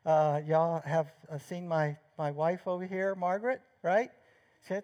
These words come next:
did, did, you wanna stand up? No, she didn't wanna stand up.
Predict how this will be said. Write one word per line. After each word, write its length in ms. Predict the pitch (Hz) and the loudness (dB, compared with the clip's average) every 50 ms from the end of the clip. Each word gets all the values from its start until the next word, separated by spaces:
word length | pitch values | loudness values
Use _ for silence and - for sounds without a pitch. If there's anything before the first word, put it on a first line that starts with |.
| - _ | -8 _
did, 160 | - 202 196 - _ _ - | -8 -8 -8 -8 _ _ -10
did, 160 | 208 233 240 - - - - 220 214 - - - - - | -10 -10 -10 -12 -16 -16 -14 -12 -12 -12 -14 -18 -10 -4
you 80 | 208 | -4
wanna 80 | 220 220 | -2 -2
stand 320 | 220 - 240 240 240 240 | 0 2 4 4 6 8
up? 180 | 247 269 285 277 - - - - - - - - - - - - - - - - | 8 8 8 6 4 -2 -20 -20 -20 -20 -20 -20 -20 -20 -20 -20 -20 -6 0 4
No, 160 | 196 190 185 | 4 4 4
she 140 | - 240 233 | 2 2 2
didn't 120 | 247 240 | 4 4
wanna 160 | 240 226 220 | 4 4 2
stand 300 | 208 - 220 214 202 196 | 2 2 4 4 6 6
up. 100 | 190 - | 4 4